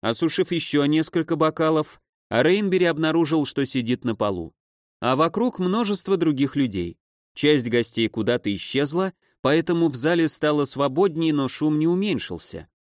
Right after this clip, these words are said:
Поблизости от себя Рейнбери заметил миссис Розенкранц. Теперь она казалась вовсе не скучной, а очень даже остроумной и привлекательной. Когда они болтали,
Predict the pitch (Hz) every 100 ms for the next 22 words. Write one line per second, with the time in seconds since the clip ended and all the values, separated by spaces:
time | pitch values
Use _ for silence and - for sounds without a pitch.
0 | _ 104 107 120 127 120 - 120 110 -
1 | 110 113 139 117 139 131 131 123 110 110
2 | 131 139 127 - _ - 127 151 151 -
3 | 131 127 135 131 95 85 - - - _
4 | _ _ - 139 214 202 180 165 156 135
5 | 151 151 143 123 160 143 151 156 147 -
6 | 214 - 123 101 82 _ - 98 127 131
7 | 127 113 120 113 107 107 - - 147 233
8 | 220 214 - 175 170 170 175 - 101 95
9 | 92 90 90 87 _ _ _ - 123 123
10 | 143 147 147 135 143 131 196 190 104